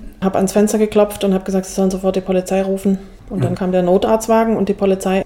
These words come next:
Speaker 1: Und so kam ich in die Notaufnahme im Krankenhaus. Und es war dann dort die Minutenentscheidung. Entweder jetzt weg, ganz weg, oder das nächste Mal überlebt man's nicht.
Speaker 2: Wenige Tage später, der Mann ist noch in Polizeigewahrsam, hat Sophie Fakten geschaffen.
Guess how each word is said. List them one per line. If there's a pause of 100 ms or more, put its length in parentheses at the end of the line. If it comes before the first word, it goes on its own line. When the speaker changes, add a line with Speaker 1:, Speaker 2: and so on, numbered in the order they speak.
(140)
Speaker 1:
Und
so
kam
ich
in
die
Notaufnahme
im
Krankenhaus. (320)
Und
es
war
dann
dort
die
Minutenentscheidung. (120)
Entweder (340)
jetzt
weg, (200)
ganz
weg, (800)
oder
das
nächste
Mal (160)
überlebt
man's
nicht. (240)
Speaker 2:
Wenige
Tage
später, (360)
der
Mann
ist
noch
in
Polizeigewahrsam,
hat
Sophie
Fakten
geschaffen.